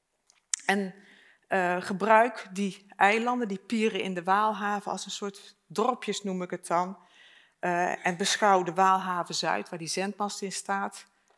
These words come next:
hè, waar eigenlijk ook al een heel park ligt. Noem dat nou eens, eh,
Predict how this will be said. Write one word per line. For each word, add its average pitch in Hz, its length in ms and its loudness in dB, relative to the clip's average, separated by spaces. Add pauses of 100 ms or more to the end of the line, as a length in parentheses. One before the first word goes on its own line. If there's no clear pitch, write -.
hè, 196 100 -8
waar 185 120 -4
eigenlijk 170 280 -6
ook 151 80 -6
al 156 180 -4
een 147 60 -8
heel 151 120 -8
park 190 400 0
ligt. - 480 -4 (360)
Noem 254 140 -2
dat 247 160 -2
nou 226 220 2
eens, - 380 -6
eh, 202 420 0